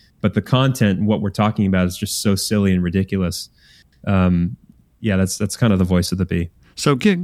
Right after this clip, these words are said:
Speaker 2: gi-, give our listeners a cou-, a couple of examples, uh, from the book of th-, things about the gender ideology that you're poking fun at.
Speaker 1: Um, let's see here. I mean, what we did was, um,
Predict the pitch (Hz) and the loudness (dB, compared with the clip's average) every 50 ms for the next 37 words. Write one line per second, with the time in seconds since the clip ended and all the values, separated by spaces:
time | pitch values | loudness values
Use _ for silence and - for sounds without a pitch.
0 | 170 139 - - 170 151 - - 214 233 226 202 147 123 120 123 127 131 127 - | -6 -8 -6 -6 -6 -4 0 2 2 2 4 2 2 0 0 2 2 2 2 4
1 | - 120 104 95 107 - - 139 131 123 110 - - 170 - - 131 120 113 110 | 2 2 2 0 -2 -2 0 -2 0 0 -2 -2 -4 -4 0 0 2 2 2 2
2 | 101 98 104 101 104 104 - - 101 87 85 - - - - _ _ _ _ _ | 2 0 2 2 2 0 0 -2 -4 -2 -4 -6 -8 -12 -14 _ _ _ _ _
3 | - _ - 104 92 87 90 107 - _ _ - - 123 110 104 95 92 90 107 | -14 _ -6 -6 -6 -6 -8 -12 -16 _ _ -6 0 2 2 2 2 0 -2 -2
4 | 101 92 87 - - - - 117 104 98 95 92 - - - _ _ _ _ _ | -2 -2 -4 -6 -14 -10 -6 -4 -2 -2 -4 -6 -10 -16 -20 _ _ _ _ _
5 | - - - 123 110 - - - - 143 143 139 139 123 - 113 98 101 117 113 | -18 -16 -14 -14 -14 -12 -8 0 2 4 4 4 2 0 -2 -8 -4 -2 2 2
6 | 117 120 117 - - - 113 101 - 113 110 107 98 101 101 98 98 95 92 92 | 2 2 2 -2 -2 -4 -4 0 2 2 2 4 2 2 0 0 0 0 0 0
7 | 95 95 92 92 87 - 95 92 87 90 87 - - 90 85 - 104 95 87 - | 0 0 -2 -2 -4 -4 -6 -4 -4 -4 -6 -6 -8 -8 -6 -4 -4 -4 -4 -4
8 | 87 82 - - 90 85 82 82 82 82 - - _ _ _ _ _ _ _ _ | -6 -8 -4 -4 -4 -2 -2 -4 -6 -10 -12 -18 _ _ _ _ _ _ _ _
9 | _ _ _ _ _ _ _ _ _ _ _ _ _ _ _ _ _ _ _ _ | _ _ _ _ _ _ _ _ _ _ _ _ _ _ _ _ _ _ _ _
10 | _ _ _ _ _ _ - - - _ - 160 180 190 190 190 196 190 185 156 | _ _ _ _ _ _ -20 -20 -20 _ 0 2 4 4 4 4 4 4 2 2
11 | - - - - - - - 175 180 180 - - - 180 170 143 113 98 95 98 | 0 -6 -12 -16 -16 -12 -10 -6 -4 -4 -4 -2 -2 0 2 4 4 4 2 0
12 | - - 123 117 123 120 117 110 110 110 - - - - - - - - - - | 0 2 2 4 4 4 4 4 2 0 -6 -14 -20 -20 -20 -20 -20 -20 -20 -2
13 | - 143 165 156 180 160 135 143 143 143 143 131 120 113 107 104 98 - - - | 0 0 2 4 2 2 2 2 2 2 2 4 4 4 4 2 0 -2 -4 -2
14 | - 113 107 104 101 98 98 95 92 - | 2 2 4 4 4 4 2 2 0 -4